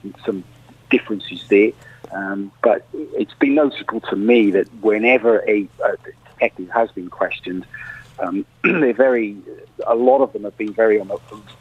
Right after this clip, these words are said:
very on the front foot to, to say, "I, I, I certainly wouldn't open a bag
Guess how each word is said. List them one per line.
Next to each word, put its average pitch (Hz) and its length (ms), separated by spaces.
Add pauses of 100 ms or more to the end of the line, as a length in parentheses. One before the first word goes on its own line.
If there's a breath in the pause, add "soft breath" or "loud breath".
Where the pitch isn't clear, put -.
(120)
very 107 360
on 104 100
the 101 80
front 110 300 (100)
foot 120 180 (680)
to, - 120 (300)
to - 200
say, 101 320 (380 loud breath)
"I, 98 300
I, 101 80 (140)
I 107 80 (340)
certainly 104 280
wouldn't 98 340 (240)
open 117 300
a 107 40
bag 101 420